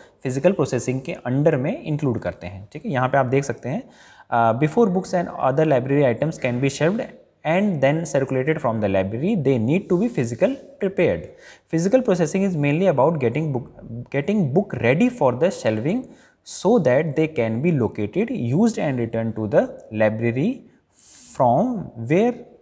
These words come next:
from which they originated. Each item in the library must go through physical processing. Physical processes therefore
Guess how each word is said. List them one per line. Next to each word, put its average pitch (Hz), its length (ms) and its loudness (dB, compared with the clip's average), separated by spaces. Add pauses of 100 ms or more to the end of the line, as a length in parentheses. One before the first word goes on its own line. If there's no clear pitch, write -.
from 143 300 -2
which 214 180 0
they 165 300 0 (120)
originated. 101 600 -2 (520)
Each 233 220 2
item 180 260 4
in 170 140 0
the 135 60 0
library 127 460 0
must 185 460 2
go 165 140 4
through 151 220 -2
physical 110 340 -4
processing. 101 640 -8
Physical 214 320 0
processes 151 500 -2
therefore 120 580 0